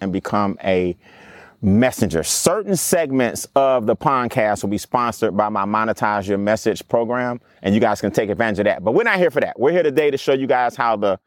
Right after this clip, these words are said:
um, podcast is actually gonna play out. So, yeah, we're gonna teach influencers. We're gonna teach trainers. We're gonna teach speakers. We're gonna teach entrepreneurs how to monetize their message. But more importantly, we're gonna show you guys how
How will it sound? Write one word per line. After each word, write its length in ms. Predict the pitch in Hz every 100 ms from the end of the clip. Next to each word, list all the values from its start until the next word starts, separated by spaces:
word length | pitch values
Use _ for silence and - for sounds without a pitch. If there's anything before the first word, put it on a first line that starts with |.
| _ _ 110
um, 440 | 110 104 98 - -
podcast 560 | 127 135 131 110 104
is 100 | 98
actually 320 | 82 117 -
gonna 200 | 101 95
play 220 | 92 107 87
out. 200 | 76 -
So, 280 | 104 90 _ _ - 151
yeah, 160 | 196
we're 120 | 143
gonna 100 | 151
teach 220 | 143 151 -
influencers. 580 | 147 - 110 90 87
We're 80 | 117
gonna 140 | 131 131
teach 420 | 156 143 - -
trainers. 480 | - 165 104 76 -
We're 80 |
gonna 140 | 123 135
teach 320 | 156 139 - _
speakers. 640 | - 196 190 107 90 - -
We're 100 | 143
gonna 100 | 139
teach 340 | - 147 - _ _ _ _ _ _ _ _ -
entrepreneurs 540 | 165 165 180 151 110
how 100 | 135
to 80 | 113
monetize 480 | 120 127 120 123 110
their 140 | 110
message. 420 | 120 113 - - _ _ _
But 100 | 123
more 220 | 131 139 120
importantly, 720 | - 185 180 117 104 98 104
we're 100 | 113
gonna 180 | 113 110
show 120 | 123
you 160 | 113 110
guys 320 | 107 101 95
how 400 | 110 101 95